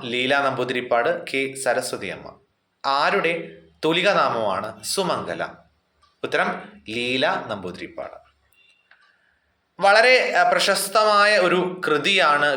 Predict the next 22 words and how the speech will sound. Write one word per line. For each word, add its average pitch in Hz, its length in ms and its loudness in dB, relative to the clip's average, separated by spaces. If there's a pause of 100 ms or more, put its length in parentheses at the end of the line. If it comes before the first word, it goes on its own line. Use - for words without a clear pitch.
(120)
ഖബർ. 123 340 2 (220)
എനിക്ക്, 127 260 -8
എനിക്കൊക്കെ 156 360 -2
വളരെ 147 260 2
ഇഷ്ടപ്പെട്ട 160 380 -2
ഒരു 151 80 -2 (120)
കൃതിയാണ് 127 460 -2 (200)
ഖബർ. 104 280 0 (320)
അതിൻ്റെ 123 280 -2
ഒരു, 135 100 0 (500)
ആ, - 20 4 (560)
എന്താ 120 200 0
പറയാ, 117 220 2 (500)
ബുക്കിൻ്റെ 127 340 -4
ചട്ട 131 180 -4 (120)
പോലും 131 280 -2
കാണാൻ 120 240 -2
നല്ല 110 120 -4 (120)
മനോഹരമാണ്. 101 500 -4 (1160)
ഖബർ 240 240 8 (120)
എന്ന 240 100 0 (120)
കൃതിയുടെ 180 480 2